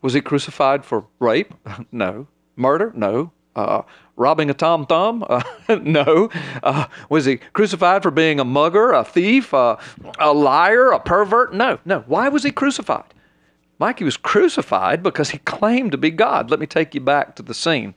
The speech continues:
You remember he's whisked away from the Garden of Gethsemane in the night by the temple guard. He's brought to the home of Caiaphas, the high priest. The scripture says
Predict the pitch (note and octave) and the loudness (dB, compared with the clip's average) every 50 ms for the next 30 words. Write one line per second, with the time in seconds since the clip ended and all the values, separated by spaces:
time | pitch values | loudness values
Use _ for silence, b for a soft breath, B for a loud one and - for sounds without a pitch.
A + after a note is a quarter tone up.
0 | B B B B B B B A#2+ A2+ A2 A#2+ B2+ C#3 D3 C#3+ A#2 B2 A#2+ A2+ - | B B B B B B B -8 -6 -4 -2 -2 0 0 -2 0 -2 -4 -4 -4
1 | - b b b A2+ A2+ C#3 E3+ - - - - - D#3 C#3+ C#3+ C3 C3 C3 C3 | -8 b b b -4 -2 -2 -2 -2 -4 -8 -4 -2 0 2 2 2 2 2 0
2 | - B2 A2+ A2+ - - B2 A#2+ B2 B2 A#2+ A2 A#2+ B2 A2 - - B2+ A2+ G#2+ | -2 -6 -8 -6 -4 -2 -2 -2 -2 -4 -6 -8 -6 -8 -6 -4 -6 -6 -6 -6
3 | G2+ G2+ G2+ G2+ G2 G2+ G#2 G#2 G#2+ G#2 G#2 G#2 - - A#2 G2+ G#2 G2 - - | -8 -8 -10 -10 -10 -10 -8 -6 -4 -4 -4 -6 -6 -6 -8 -8 -8 -10 -12 -12
4 | A#2 - A#2 G#2+ A#2 A2 G#2 A2+ A2+ - A#2+ A#2 A2 - - B2 C3+ E3 - - | -12 -12 -10 -6 -4 -4 -4 -4 -6 -10 -10 -12 -12 -8 -4 -2 -2 -2 -2 -4
5 | F3+ E3 D3+ B2 C3+ C3 B2+ A#2 A2 - - - C3+ B2+ A#2 A2+ - - - - | -6 -8 -6 -4 -4 -4 -4 -6 -8 -10 -8 -6 -4 -4 -4 -6 -8 -14 -18 -18
6 | - - - G#2+ A2+ - - - A#2 G#2 G2+ - - - _ B B B B B | -14 -10 -8 -8 -8 -8 -8 -8 -10 -8 -10 -12 -16 -20 _ B B B B B
7 | B B B - - - D#4+ - - F3 - - A#2+ A2 G#2+ B2 D3 | B B B -8 -6 -4 -4 -4 -4 -6 -6 -4 -2 -2 -2 -2 -4